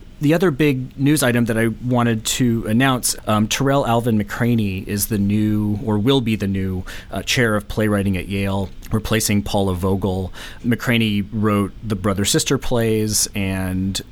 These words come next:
In Moonlight, Black Boys Look Blue, which is, of course, the basis for the very well-regarded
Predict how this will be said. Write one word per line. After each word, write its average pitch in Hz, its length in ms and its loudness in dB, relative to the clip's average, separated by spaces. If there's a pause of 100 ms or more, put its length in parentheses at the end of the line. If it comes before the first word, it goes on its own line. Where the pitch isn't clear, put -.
In 113 320 4
Moonlight, 104 420 0
Black 101 240 -2
Boys 98 300 -2
Look 92 240 -4
Blue, 123 400 2
which 104 160 -2
is, 95 100 -2
of 95 80 -2
course, 95 320 -2
the 95 100 -4
basis 95 380 -2
for 98 160 -4
the 90 480 -4
very 117 380 2
well-regarded 98 840 0